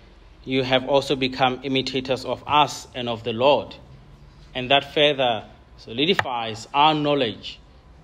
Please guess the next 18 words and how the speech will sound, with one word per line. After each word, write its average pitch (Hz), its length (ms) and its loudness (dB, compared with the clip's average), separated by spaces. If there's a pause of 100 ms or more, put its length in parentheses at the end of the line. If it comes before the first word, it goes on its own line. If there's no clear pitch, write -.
or 135 340 2
our 131 460 4
conviction 131 640 -2
that 120 220 -4
you 123 160 -4
are 117 280 0
elected 131 600 -4 (520)
and 113 340 -10 (140)
saved. - 600 -8 (1000)
And 131 100 -2
then 139 160 4
lastly, 139 720 2
we 139 120 0
know 151 400 4 (340)
that 120 400 -2
you 120 180 -2
are 117 140 4
elected 117 520 -2